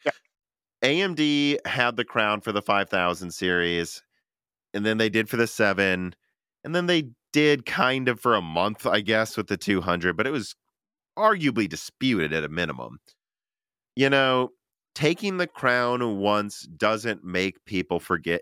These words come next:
Speaker 2: Nvidia is usually in charge. I don't think people see the halo effect as an effect unless you have the crown for, like, three generations in a row, and, and you have it by a decent margin.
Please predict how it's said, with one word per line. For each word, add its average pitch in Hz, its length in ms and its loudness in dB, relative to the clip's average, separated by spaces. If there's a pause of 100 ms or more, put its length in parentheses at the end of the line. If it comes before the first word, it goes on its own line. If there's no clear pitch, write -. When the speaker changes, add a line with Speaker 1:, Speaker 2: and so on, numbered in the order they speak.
Speaker 2:
Nvidia 80 460 -2
is 76 180 -4
usually 71 440 -8
in 67 100 -12
charge. 69 520 -4
I 90 140 0
don't 113 220 0
think 131 200 -2
people 123 300 -2
see 110 240 0
the 95 140 2
halo 98 340 0
effect 87 400 -2
as 82 240 0
an 80 80 -6
effect 87 420 -2
unless 85 300 -8
you 87 120 -4
have 82 200 -2
the 85 80 -8
crown 78 280 -4
for, 80 100 -8
like, 76 180 -4
three 82 220 -4
generations 76 640 -6
in 69 80 -10
a 67 40 -8
row, 67 360 -8 (520)
and, 98 140 0
and 95 300 0
you 92 100 0
have 87 180 -2
it 85 120 -6
by 78 180 0
a 73 60 -4
decent 76 340 -8
margin. 69 420 -6